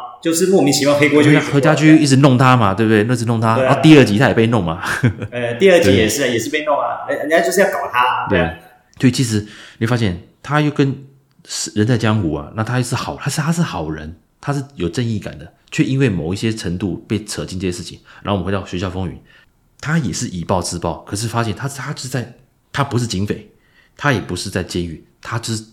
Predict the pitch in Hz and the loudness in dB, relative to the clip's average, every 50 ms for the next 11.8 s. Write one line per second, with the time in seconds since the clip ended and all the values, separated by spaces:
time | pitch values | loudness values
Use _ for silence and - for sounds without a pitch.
0 | _ _ - 117 113 110 98 92 87 - 98 98 - 101 98 95 104 90 82 - | _ _ 0 0 2 2 0 -2 -2 -4 -6 -6 -4 -4 -2 -2 -2 -2 -2 -4
1 | 71 73 76 - - - - - 117 95 - - 107 90 98 - 92 80 76 76 | -8 -10 -10 -8 -8 -4 -2 0 0 0 0 -2 -4 -4 -4 -6 -8 -8 -10 -12
2 | - - - _ - 95 90 80 85 107 - 87 85 - - - 87 85 78 - | -14 -16 -18 _ -10 -6 -4 -2 -2 -2 -2 -2 -2 -4 -6 -8 -6 -6 -6 -6
3 | - - _ _ _ - 82 92 101 - 110 104 - 101 90 - - - - _ | -10 -16 _ _ _ -4 -2 -2 -2 -2 -4 -4 -4 -4 -6 -6 -8 -12 -16 _
4 | _ _ _ _ _ _ - - 90 98 104 - - 101 98 101 92 90 82 80 | _ _ _ _ _ _ -10 -8 -6 -6 -6 -4 -2 -2 -2 0 0 -2 -2 -4
5 | - - - - - - - _ - 110 101 - - - - - 95 90 80 82 | -4 -10 -20 -20 -20 -20 -18 _ -4 -4 -2 -2 -4 -6 -6 -6 -4 -2 -2 0
6 | 82 - 104 104 104 101 92 85 - - _ _ _ _ _ _ _ - 85 87 | 2 2 2 2 2 0 -2 -4 -8 -12 _ _ _ _ _ _ _ -4 -4 -4
7 | 85 - - 85 82 87 90 90 - 107 101 101 - 110 92 87 - - _ - | -2 -2 -2 -2 0 0 -2 0 0 0 0 0 -2 -4 -6 -8 -10 -18 _ -8
8 | 110 110 107 107 - 92 101 - - 107 95 92 - - 87 92 - _ - - | -6 -6 -4 -4 -4 -4 -4 -2 -2 -2 -2 -2 -2 -4 -6 -8 -10 _ -20 -20
9 | - - 104 110 107 110 123 113 95 98 - - - _ _ _ _ _ _ _ | -14 -8 -6 -6 -4 -4 -4 -4 -2 -4 -6 -8 -10 _ _ _ _ _ _ _
10 | - - 196 180 139 139 139 127 - - - _ _ - - 151 143 143 143 117 | -4 0 2 2 2 2 0 -4 -8 -14 -20 _ _ -2 0 0 0 2 0 0
11 | 95 90 92 - - - 110 - - 90 85 82 82 85 - | 0 -2 -4 -4 -4 -4 -4 -4 -4 -4 -4 -4 -4 -6 -8